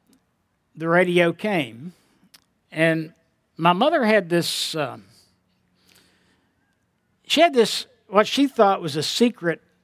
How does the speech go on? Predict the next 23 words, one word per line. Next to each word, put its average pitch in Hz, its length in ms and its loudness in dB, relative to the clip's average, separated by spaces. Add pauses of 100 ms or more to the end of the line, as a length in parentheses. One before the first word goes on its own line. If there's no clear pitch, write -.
(180)
hiding 175 480 0
place. - 680 -16 (1700)
But 180 200 -2
my 170 160 4
brother 226 360 4
and 196 80 -2
I 170 380 4 (300)
always 175 500 2
knew 143 160 -6
her 135 160 -10
hiding 123 380 -14
places. - 560 -20 (640)
And 139 100 -10
she 277 160 4
thought 165 380 2
that 135 160 -16 (840)
there's 147 220 -14
no 165 220 0
way 147 260 0
that 127 180 -14
we 143 140 -8
would 135 140 -12
ever 131 400 -8